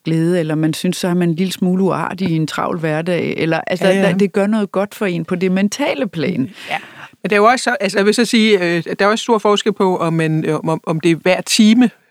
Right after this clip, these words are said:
Speaker 2: <laughs> eller hver dag, man synes, at nu skal man lige
Speaker 1: Være lidt
Speaker 2: have
Speaker 1: uartig.
Speaker 2: den der ventil og være, være lidt uartig. Så i virkeligheden er det sådan, at jeg giver nogle... Jeg siger, jeg plejer at sige, at jeg tænker overhovedet ikke på min egen sundhed efter klokken syv om morgenen. Altså, jeg løber den der tur, og så,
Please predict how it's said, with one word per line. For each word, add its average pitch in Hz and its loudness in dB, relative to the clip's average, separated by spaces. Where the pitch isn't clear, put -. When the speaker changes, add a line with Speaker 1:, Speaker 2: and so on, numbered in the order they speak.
Speaker 2:
<laughs> - -4
eller 180 0
hver 175 2
dag, 220 2
man 214 4
synes, 220 6
at 208 6
nu 202 6
skal 190 2
man 180 2
lige 208 4
Speaker 1:
Være 208 2
lidt 233 0
Speaker 2:
have 208 4
Speaker 1:
uartig. 202 4
Speaker 2:
den 196 2
der 208 4
ventil 190 0
og 202 0
være, 170 2
være 175 2
lidt 185 0
uartig. 160 0
Så - 0
i 175 2
virkeligheden 240 4
er 175 4
det 214 -4
sådan, 185 0
at 165 -2
jeg 175 -2
giver 214 4
nogle... 180 0
Jeg 190 2
siger, 247 2
jeg 214 0
plejer 202 0
at 202 -4
sige, 202 -2
at - 4
jeg 190 -2
tænker 190 -2
overhovedet 190 4
ikke 185 2
på 196 -2
min 180 0
egen 151 -2
sundhed 165 0
efter 156 -6
klokken 156 -4
syv 160 -2
om 156 -2
morgenen. 147 -2
Altså, 143 -8
jeg 160 0
løber 165 0
den 156 -4
der 156 -4
tur, 175 -2
og 156 -2
så, - -4